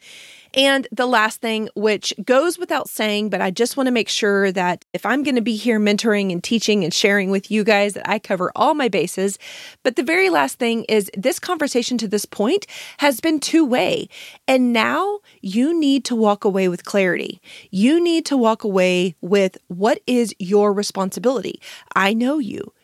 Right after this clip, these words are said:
You're a fact finder. You're a list maker. You are ready to take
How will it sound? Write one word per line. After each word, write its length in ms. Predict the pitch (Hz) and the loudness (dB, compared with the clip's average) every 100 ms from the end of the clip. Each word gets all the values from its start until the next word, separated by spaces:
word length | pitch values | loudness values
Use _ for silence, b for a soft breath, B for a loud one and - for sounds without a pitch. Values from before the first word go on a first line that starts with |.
| _ | _
You're 260 | - 208 214 | 0 2 2
a 60 | 254 | 2
fact 300 | 269 330 - | 0 -2 -2
finder. 460 | - 180 - - b b | -4 -4 -6 -10 b b
You're 220 | 190 214 | 0 2
a 80 | 269 | 2
list 340 | 285 370 - | 0 -4 -4
maker. 400 | 247 160 - - - B B | -4 -4 -4 -8 -10 B B
You 320 | 175 208 285 | -4 -2 0
are 140 | 349 | 0
ready 260 | 262 226 254 | 2 0 0
to 100 | 220 | -4
take 280 | - 202 | -2 -2